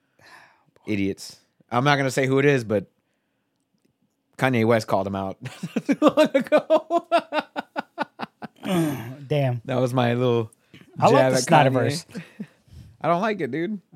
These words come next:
Speaker 2: Okay.
Speaker 1: I don't
Speaker 2: Well,
Speaker 1: like it.
Speaker 2: everyone
Speaker 1: It's
Speaker 2: has their own
Speaker 1: definitely,
Speaker 2: opinion. You're
Speaker 1: it's
Speaker 2: wrong.
Speaker 1: definitely not The Watchmen. The Watchmen was,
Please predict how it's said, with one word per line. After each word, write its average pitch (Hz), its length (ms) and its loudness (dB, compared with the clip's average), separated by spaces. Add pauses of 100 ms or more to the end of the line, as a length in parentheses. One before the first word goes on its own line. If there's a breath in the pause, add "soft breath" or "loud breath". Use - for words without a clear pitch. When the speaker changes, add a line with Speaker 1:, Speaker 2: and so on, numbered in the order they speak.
Speaker 2:
Okay. 170 220 -4 (240)
Speaker 1:
I 113 80 -12
don't 143 100 -10
Speaker 2:
Well, 139 100 -6
Speaker 1:
like 165 140 -12
it. - 120 -18 (1080)
Speaker 2:
everyone 156 220 0
Speaker 1:
It's 160 80 2
Speaker 2:
has 170 140 0
their 151 120 4
own 175 60 2
Speaker 1:
definitely, 165 120 2
Speaker 2:
opinion. 165 340 0
You're 151 100 -2
Speaker 1:
it's 170 80 0
Speaker 2:
wrong. 165 80 2
Speaker 1:
definitely 147 340 0
not 135 320 -2
The 120 100 0
Watchmen. 107 640 -2 (400)
The 117 40 -6
Watchmen 110 440 0
was, 95 460 -12